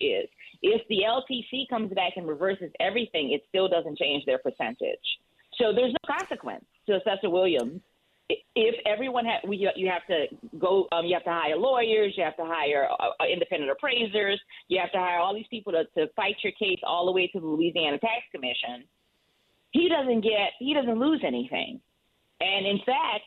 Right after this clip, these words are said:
he has revenue off of our backs to pay his lawyers to show up and fight for,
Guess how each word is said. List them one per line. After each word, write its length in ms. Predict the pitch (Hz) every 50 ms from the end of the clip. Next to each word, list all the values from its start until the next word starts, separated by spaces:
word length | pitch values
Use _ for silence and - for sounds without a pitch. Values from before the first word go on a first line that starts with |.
| _ _ _
he 260 | - - 262 262 262 240
has 280 | 240 226 214 214 190 170
revenue 800 | 175 214 226 277 269 285 254 214 180 160 160 165 185 202 240 233 _ _ _ - -
off 180 | - 175 202 -
of 120 | 214 190
our 160 | 208 190 196 185 131
backs 280 | 185 202 208 190 190 - -
to 80 | - 185
pay 360 | - - 226 220 202 196 214 - - _ _ _
his 180 | - 320 415 440 -
lawyers 560 | 240 185 156 131 107 92 - - - - - - - - _ _ _ _ _ _ _ _ -
to 100 | - 240 214 -
show 200 | 262 233 220 202
up 260 | 196 - - - - - - -
and 180 | 175 175 175 - -
fight 320 | 247 262 320 349 - - _ _ -
for, 320 | - 202 190 180 175 175